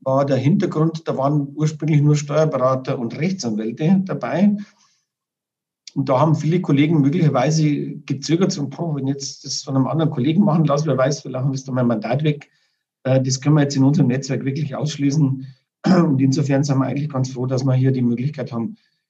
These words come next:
Koordiniert wird das jetzt dann aber auch tatsächlich von, von, von Seiten des L S W W aus. Also da kommt niemand rein, der nicht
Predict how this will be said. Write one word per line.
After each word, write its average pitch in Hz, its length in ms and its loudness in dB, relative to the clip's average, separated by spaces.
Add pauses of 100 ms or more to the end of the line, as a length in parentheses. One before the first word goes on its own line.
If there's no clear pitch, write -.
(160)
Koordiniert 147 440 4
wird 147 160 0
das 165 120 0
jetzt 160 240 -4
dann 143 120 2
aber 123 160 -2
auch - 120 -6
tatsächlich 131 520 -2
von, 139 300 2
von, 127 260 -2
von 123 120 -4
Seiten 117 280 -4
des 117 120 -2
L 110 120 -6
S 110 120 -10
W 110 120 -10
W 113 160 -2
aus. 104 160 -10
Also 104 180 -14
da 110 60 -14
kommt 120 320 -6
niemand 139 320 4
rein, 127 260 0
der 123 160 0
nicht 127 300 -4